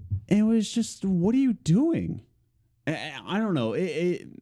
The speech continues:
it was disappointing to me because you hyped it up.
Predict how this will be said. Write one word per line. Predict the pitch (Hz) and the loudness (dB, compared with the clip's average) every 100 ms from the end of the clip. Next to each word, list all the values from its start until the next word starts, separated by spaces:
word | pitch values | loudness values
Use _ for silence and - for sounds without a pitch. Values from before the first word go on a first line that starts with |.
| - _ | -20 _
it | 165 | 2
was | 208 214 | 2 0
disappointing | 240 240 226 220 | -2 0 0 0
to | - | 0
me | 143 147 147 | 0 2 2
because | 135 135 147 135 123 113 - - _ _ _ _ _ _ _ _ _ _ - | 0 0 0 2 0 -2 -10 -20 _ _ _ _ _ _ _ _ _ _ 0
you | 160 | 0
hyped | 147 175 170 143 | 2 0 0 0
it | 110 | 0
up. | 87 | 0